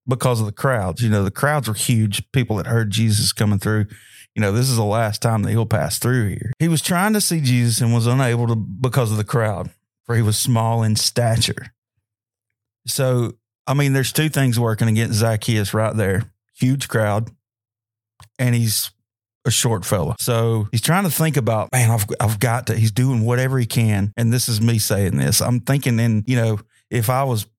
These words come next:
put in Zacchaeus' shoes, you know, what would I think? I was like, "Man, I'm short. I can't, this crowd." So I know which way, I know the path that Jesus is, is going on with all the crowd and everything. I'm gonna run up there. There's a tree, a sycamore tree.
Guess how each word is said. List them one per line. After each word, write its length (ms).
put 140
in 120
Zacchaeus' 640
shoes, 460
you 100
know, 260
what 140
would 120
I 80
think? 240
I 60
was 120
like, 120
"Man, 240
I'm 80
short. 420
I 40
can't, 380
this 160
crowd." 580
So 400
I 120
know 280
which 320
way, 460
I 100
know 220
the 100
path 360
that 120
Jesus 480
is, 240
is 220
going 360
on 380
with 180
all 140
the 80
crowd 320
and 80
everything. 480
I'm 260
gonna 220
run 360
up 180
there. 500
There's 200
a 60
tree, 500
a 60
sycamore 540
tree. 380